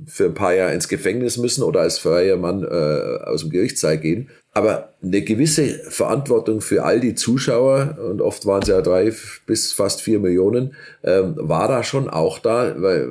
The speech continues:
weil man einfach diese, ähm, diese Wertediskussion zu Hause angefacht hat,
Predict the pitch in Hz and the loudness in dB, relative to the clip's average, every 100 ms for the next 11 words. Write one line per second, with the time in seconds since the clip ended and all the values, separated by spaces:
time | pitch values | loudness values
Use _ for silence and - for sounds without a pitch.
0 | 73 90 123 104 82 110 110 101 117 110 | -4 -2 -2 -2 -2 -2 -6 -4 -4 0
1 | 101 101 - - - - - 92 90 90 | -2 -2 -16 -20 -20 -4 2 2 2 -2
2 | 87 98 95 92 120 143 117 - 98 - | -6 -4 0 0 0 -2 -4 -6 -4 0
3 | 85 85 - 80 82 92 - 78 117 147 | 0 0 0 0 2 2 0 -2 -2 0
4 | 151 156 156 - 175 156 - | 0 0 -2 -4 -6 -6 -14